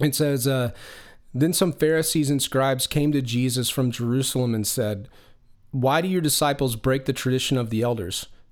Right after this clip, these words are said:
For they do not wash their hands when they eat bread.' And he answered them and said, 'Why do you yourselves transgress the commandment of God for the sake of your tradition? For God said, 'Honor your father and mother,'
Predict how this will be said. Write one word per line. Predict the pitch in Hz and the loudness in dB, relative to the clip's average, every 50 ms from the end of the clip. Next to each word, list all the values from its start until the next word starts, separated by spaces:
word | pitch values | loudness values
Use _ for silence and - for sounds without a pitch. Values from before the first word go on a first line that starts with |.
| - _ - - | -20 _ -20 -6
For | - - 127 127 | -2 0 0 2
they | 117 139 151 160 | 2 2 2 2
do | 170 175 | 2 2
not | 160 147 147 151 143 - | 2 2 2 0 0 -2
wash | 139 143 139 139 - - | -2 0 0 0 -2 0
their | - 139 131 123 | 0 0 0 0
hands | 110 131 135 131 135 135 127 117 - - - _ | 0 0 0 2 2 0 0 -2 -4 -8 -10 _
when | - 135 127 | 0 0 0
they | 117 110 | 0 0
eat | 107 107 110 - - | -2 -4 -6 -6 -2
bread.' | - 151 196 - - - - - - - - - - - - - - - _ _ _ _ _ - | 0 0 0 0 -4 -8 -12 -14 -16 -18 -20 -20 -20 -20 -20 -20 -20 -20 _ _ _ _ _ -2
And | 135 131 | 0 2
he | 131 135 139 143 | 2 2 2 2
answered | 156 147 - 143 | 0 0 0 0
them | 123 135 131 123 | 0 2 0 0
and | 123 120 | 0 0
said, | - - 120 123 120 113 - - - - _ _ | 0 0 0 0 -2 -4 -6 -14 -20 -20 _ _
'Why | - - 127 123 131 139 | -8 -2 0 2 2 2
do | 139 135 | 2 2
you | 139 139 147 147 | 2 2 2 2
yourselves | 143 143 135 127 - - - 156 170 180 160 139 | 2 2 0 0 0 2 2 2 2 2 0 -2
transgress | - - - 147 139 131 127 - - - 131 127 - | -4 -2 0 0 0 0 0 -2 0 0 0 0 0
the | - - 127 | -2 -4 -4
commandment | - - 123 120 127 131 135 135 139 131 123 | -2 0 0 0 0 0 0 0 0 -2 -2
of | 113 117 | -4 -4
God | 120 131 131 143 147 147 135 | -2 -2 0 0 -2 -2 -2
for | - 131 | -4 -4
the | 123 123 | -2 -2
sake | - - - 147 151 151 151 156 | -2 -2 0 0 -2 0 -2 -2
of | 123 117 | -2 0
your | 113 123 123 | -2 -2 -2
tradition? | - - - 127 104 95 120 160 165 - - - - - - - - - - _ _ _ - _ _ - - - - - - - | -4 -4 -4 -4 -4 -4 -4 -4 -4 -4 -6 -8 -10 -14 -18 -20 -20 -20 -20 _ _ _ -20 _ _ -20 -20 -20 -20 -20 -20 -6
For | - 131 120 | -4 -4 -4
God | 117 104 - 143 143 160 175 170 160 | -2 0 0 2 2 2 2 0 0
said, | - - - 120 110 101 101 107 107 - - - - - _ - | -2 0 0 0 0 -2 -4 -6 -8 -12 -18 -20 -20 -20 _ -2
'Honor | 135 139 147 151 156 | 0 0 2 2 2
your | 156 147 143 127 | 2 2 0 0
father | - - - 147 131 127 131 127 117 | 0 0 0 0 0 2 0 0 0
and | 110 107 117 | 0 0 2
mother,' | 139 165 170 92 80 85 92 | 2 2 2 0 -4 -8 -10